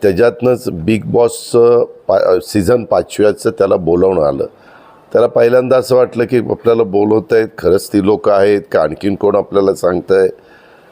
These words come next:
कारण त्याला तशी काही बाहेरच्या जगाची फार काही माहिती नव्हती. परंतु त्याचं एकंदरीत राहणीमान, त्याचं एकंदरीत बोलणं,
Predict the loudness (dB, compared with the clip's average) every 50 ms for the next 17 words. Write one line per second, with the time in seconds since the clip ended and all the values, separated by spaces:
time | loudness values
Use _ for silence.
0 | _ -20 _ _ _ _ -4 -2 0 0 0 0 0 0 0 0 0 0 -2 -4
1 | -4 -2 -4 -2 0 0 0 0 -2 -6 -12 -20 _ _ _ -2 0 0 0 0
2 | 0 -2 -2 0 0 0 2 2 0 0 -2 -2 -4 -4 -4 -2 0 0 0 0
3 | 0 0 0 0 0 0 -2 -2 -2 -2 -2 0 0 0 -2 -4 -4 -6 -8 -8
4 | -8 -10 _ _ _ _ _ _ _ _ _ _ _ -20 -20 -20 -20 -8 -4 0
5 | 0 2 2 0 0 2 2 4 4 4 2 2 -2 -6 -4 -2 -2 0 0 0
6 | 0 0 0 -2 0 0 0 0 2 0 0 0 0 -2 -2 0 0 0 0 0
7 | 0 0 0 2 2 2 2 0 0 -2 -2 -2 -2 0 0 0 0 0 0 -2
8 | -2 0 0 -2 -2 -2 -4 -2 -2 0 0 0 0 0 0 0 0